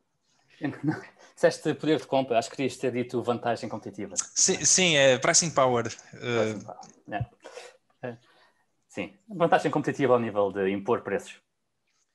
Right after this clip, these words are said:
Speaker 2: E às vezes é difícil, porque eu percebo o argumento de se tiveres um grande produto, não precisas de fazer publicidade e não precisas de posicionar para os clientes.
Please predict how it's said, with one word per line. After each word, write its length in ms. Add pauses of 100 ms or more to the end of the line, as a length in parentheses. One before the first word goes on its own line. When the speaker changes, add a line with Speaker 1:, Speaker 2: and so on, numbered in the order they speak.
(160)
Speaker 2:
E 80
às 120
vezes 200
é 60
difícil, 440 (260)
porque 180
eu 40
percebo 420
o 60
argumento 520 (160)
de 600 (520)
se 140
tiveres 320
um 80
grande 260
produto, 580 (360)
não 160
precisas 340
de 60
fazer 160
publicidade 580
e 40
não 120
precisas 460
de 80
posicionar 500
para 100
os 80
clientes. 440